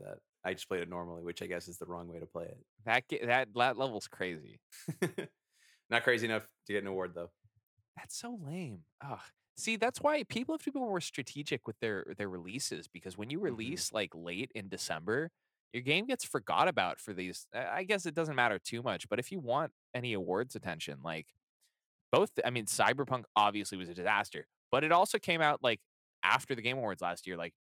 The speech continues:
Speaker 2: late
Speaker 1: Yeah, like,
Speaker 2: December.
Speaker 1: right after, yeah.
Speaker 2: And then Hitman was in January, and so people just start to get less, um, conscious and aware of these, these games.
Speaker 1: Yeah. Oh, I guess Game Awards nominations isn't really,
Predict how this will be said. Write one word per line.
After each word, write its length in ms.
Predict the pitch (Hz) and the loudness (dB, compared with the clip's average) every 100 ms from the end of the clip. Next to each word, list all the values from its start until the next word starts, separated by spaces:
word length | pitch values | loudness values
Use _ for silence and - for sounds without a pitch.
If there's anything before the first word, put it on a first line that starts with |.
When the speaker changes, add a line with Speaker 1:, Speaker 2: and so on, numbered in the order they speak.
| _ 90 | _ -4
Speaker 2:
late 140 | 95 | -2
Speaker 1:
Yeah, 60 | 92 | 0
like, 80 | 87 | 0
Speaker 2:
December. 320 | 98 113 95 | 2 2 4
Speaker 1:
right 100 | 104 | 4
after, 440 | 90 85 92 90 - | 2 0 -4 -6 -2
yeah. 80 | 92 | 2
Speaker 2:
And 120 | 120 | 4
then 140 | 123 | 4
Hitman 380 | 110 131 156 156 | 4 4 6 4
was 160 | 156 151 | 4 2
in 80 | 147 | 0
January, 680 | 123 139 143 80 65 69 - 113 | 2 2 2 0 -4 -6 -6 -2
and 200 | 104 95 | -2 0
so 440 | 120 104 101 85 _ _ | 2 2 2 -4 _ _
people 240 | - 110 143 | -14 -6 -6
just 180 | 139 - | -6 0
start 260 | 113 113 - | 2 2 -2
to 100 | 104 | -4
get 260 | 107 98 - _ _ _ _ _ _ | 0 0 -4 _ _ _ _ _ _
less, 580 | 92 101 98 - - - | -4 -2 0 -2 -2 -4
um, 280 | 95 87 82 80 80 _ _ | -4 -4 -6 -12 -20 _ _
conscious 560 | - 95 101 - - - | -6 -4 -4 -6 -8 -8
and 80 | 85 | -8
aware 400 | 82 87 110 78 | -8 -6 -4 -6
of 80 | - | -8
these, 360 | 82 73 - - _ _ | -16 -12 -10 -12 _ _
these 160 | 87 80 | -18 -14
games. 540 | 87 101 87 - - - _ _ _ _ | -10 -10 -12 -16 -20 -20 _ _ _ _
Speaker 1:
Yeah. 400 | 101 95 90 87 87 _ _ _ 123 | -6 -4 -4 -6 -10 _ _ _ 2
Oh, 180 | 147 | 4
I 120 | 151 160 | 4 4
guess 280 | 165 - - _ _ _ | 2 -2 -10 _ _ _
Game 180 | 104 101 | -4 -2
Awards 440 | 98 98 95 - | 0 0 0 -4
nominations 520 | 101 92 92 90 - 90 | -4 -4 -4 -6 -10 -12
isn't 220 | 90 87 | -12 -12
really, 320 | 90 87 82 | -8 -8 -8